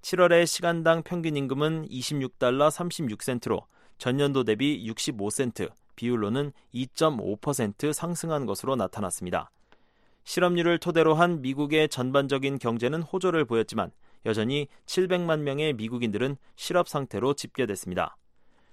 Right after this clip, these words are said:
또 직업을 가진 사람들 중에도 오백삼십만 명은 상근 근무를 의미하는 풀타임 직업을 희망하지만 단시간 근무 형태의 직장밖에는 찾지 못한 것으로 조사됐습니다. 도널드 트럼프 미국 대통령은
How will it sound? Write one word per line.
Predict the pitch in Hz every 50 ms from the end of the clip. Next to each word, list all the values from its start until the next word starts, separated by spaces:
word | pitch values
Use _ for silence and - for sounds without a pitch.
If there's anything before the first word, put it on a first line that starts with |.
| - _
또 | - 165 175
직업을 | 160 - - 139 156 151 156 160
가진 | 151 151 139 147 156
사람들 | 147 156 147 143 143 143 139 139 131
중에도 | - 123 123 120 120 143 147 147 139 - _ _
오백삼십만 | - 110 117 123 156 156 - - - 185 190 - - 170 151 131 113 110
명은 | 117 120 113 92 - - _ _ _ _
상근 | - - - 180 185 180 180 180 - 156
근무를 | - 123 123 123 123 123 139 139 127 101
의미하는 | 104 107 110 104 92 95 120 139 147 - - - - -
풀타임 | - - 180 185 180 - 170 160 160 165 156
직업을 | - - 117 113 113 127 156
희망하지만 | 151 - - 175 165 147 131 113 117 117 98 85 - _ - - - - _ _ _
단시간 | - - 127 143 - - 143 156 160 160 151
근무 | - - 127 139 147 147 151
형태의 | 139 135 127 123 - 117 107 113 139 147 151
직장밖에는 | - - - _ - 139 135 135 120 107 - - 90 92 110 131 139 - - _ _ -
찾지 | - - 160 - - 175 156
못한 | 117 98 104 - - 139 139 131
것으로 | 117 104 92 - 113 131 139
조사됐습니다. | - - 120 110 123 117 101 92 85 - - 92 87 82 76 - _ _ _ _ _ _ _ - _ - _ _ _ _ - _
도널드 | - 143 151 160 165 165 165 156
트럼프 | 170 156 160 151 - 175 180
미국 | 156 147 143 156 143
대통령은 | - 147 143 - 151 147 139 147 160 170 170 165